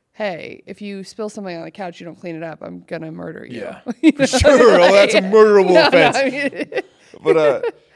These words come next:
Speaker 2: dude, this one roommate I have, God bless him, he's a great guy. He's one of my best friends. Uh,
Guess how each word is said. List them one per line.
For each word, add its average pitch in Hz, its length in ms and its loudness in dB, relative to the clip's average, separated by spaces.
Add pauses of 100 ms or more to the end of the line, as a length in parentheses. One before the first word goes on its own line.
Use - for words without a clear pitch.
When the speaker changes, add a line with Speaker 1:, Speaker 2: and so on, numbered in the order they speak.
(120)
Speaker 2:
dude, 180 200 -2
this 160 160 -8
one 185 200 2
roommate 165 240 -2
I 131 160 2
have, 135 160 -2
God 151 200 0
bless 139 240 -2
him, 143 60 -12
he's 117 140 -10
a 120 40 -16
great 151 220 -2
guy. 123 180 -4
He's 113 100 -6
one 120 140 -10
of 107 80 -8
my 110 60 -8
best 113 120 -8
friends. 104 420 -12 (640)
Uh, 107 420 -2